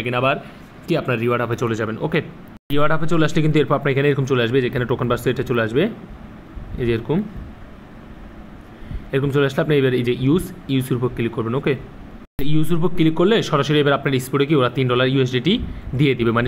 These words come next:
সরাসরি আপনার Binance-এর স্পটে ওরা কিন্তু তিন ডলার ইউএসডিটি দিয়ে দিবে, then যেটা আপনি সাথে সাথে সেল করে আপনার টাকাটা আপনি আপনার পকেটে নিয়ে নিতে পারবেন, ওকে?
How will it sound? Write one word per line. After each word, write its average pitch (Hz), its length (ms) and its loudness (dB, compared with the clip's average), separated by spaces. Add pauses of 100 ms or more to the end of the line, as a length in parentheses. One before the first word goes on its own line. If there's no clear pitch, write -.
সরাসরি 135 300 2
আপনার 107 200 0
Binance-এর 120 380 0 (140)
স্পটে 127 220 2
ওরা 117 140 2
কিন্তু 123 140 -2 (100)
তিন 139 160 2
ডলার 117 220 0
ইউএসডিটি 127 420 0
দিয়ে 117 140 0
দিবে, 120 220 2 (440)
then 127 160 0
যেটা 120 180 -2
আপনি 120 180 -4
সাথে 120 200 -4
সাথে 131 220 0
সেল 127 160 -2
করে 120 160 0
আপনার 120 160 -4
টাকাটা 113 220 -2
আপনি 127 160 -4
আপনার 202 160 0 (320)
পকেটে 131 320 0
নিয়ে 117 180 0
নিতে 110 140 -4 (100)
পারবেন, 107 240 -2 (160)
ওকে? 170 140 0